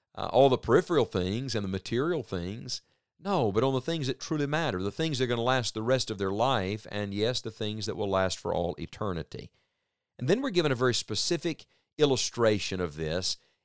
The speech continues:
in the lives of Joseph, Mary, and our Lord Jesus. The Bible says, "Now his parents went to Jerusalem every year at the feast of the Passover,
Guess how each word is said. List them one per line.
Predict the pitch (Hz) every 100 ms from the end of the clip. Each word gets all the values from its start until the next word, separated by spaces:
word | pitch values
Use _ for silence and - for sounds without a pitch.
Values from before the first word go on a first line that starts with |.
| -
in | 131
the | 175
lives | 160 113 101 110 110
of | 92
Joseph, | 85 110 110 117 110
Mary, | 104 101 95 95 101 -
and | 98 95
our | 95
Lord | 90 87
Jesus. | 80 95 82 71 60
The | -
Bible | 104 170 143
says, | 151
"Now | 139 135
his |
parents | - - 226 233 -
went | 117 160
to | 165
Jerusalem | 139 135 131 123 123
every | 139 151 175
year | 117 110
at | 120 -
the | 127
feast | 127 117 123
of |
the | 123
Passover, | - 95 98 87 78 -